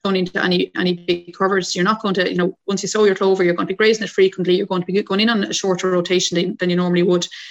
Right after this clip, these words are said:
Um, graze it off and, and, and graze it well down just to make sure you're getting light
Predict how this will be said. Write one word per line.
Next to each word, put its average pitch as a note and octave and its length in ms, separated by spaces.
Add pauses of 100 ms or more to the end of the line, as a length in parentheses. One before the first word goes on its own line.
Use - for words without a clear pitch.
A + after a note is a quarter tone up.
(180)
Um, F3 400
graze G3+ 260
it F#3+ 60
off F3+ 220
and, F3 100
and, F3+ 380
and F#3 140
graze F3+ 220
it - 60
well F#3+ 200
down F3 280
just - 200
to E3+ 120
make F3 160
sure F#3+ 300
you're F#3+ 120
getting F3+ 280
light F#3 360